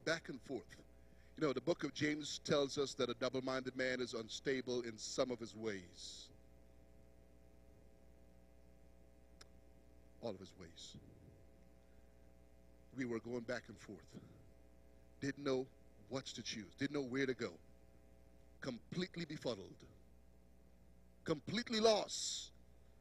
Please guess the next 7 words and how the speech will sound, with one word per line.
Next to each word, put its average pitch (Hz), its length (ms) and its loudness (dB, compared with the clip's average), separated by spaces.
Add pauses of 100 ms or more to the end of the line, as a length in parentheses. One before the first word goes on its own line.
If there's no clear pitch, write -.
(3000)
And 107 80 -16
God 147 300 4
said, 123 280 6 (2250)
"I 131 80 4
will 120 140 2
choose - 360 -4
you. 82 140 -10